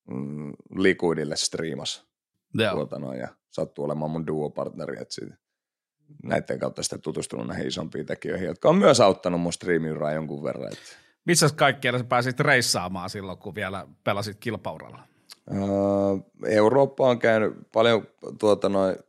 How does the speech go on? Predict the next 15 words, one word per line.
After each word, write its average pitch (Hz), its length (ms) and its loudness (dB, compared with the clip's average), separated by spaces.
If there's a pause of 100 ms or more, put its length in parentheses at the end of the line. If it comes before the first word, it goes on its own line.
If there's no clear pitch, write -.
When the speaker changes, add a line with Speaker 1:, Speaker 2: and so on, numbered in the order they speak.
(100)
Speaker 1:
oli 92 300 0 (120)
Romania, 92 720 2 (1120)
oliko 110 120 0
meillä 90 180 6
Romania? 85 360 0
Ei, 110 80 4
kun 113 120 2
Valko-Venäjällä 90 800 4
oli 87 220 -2
ollut 82 220 -4
turnaus, 82 540 -4
Oaklandissa 85 760 0
oli 73 140 -2
ollut 73 280 -6
turnaus, 82 840 -6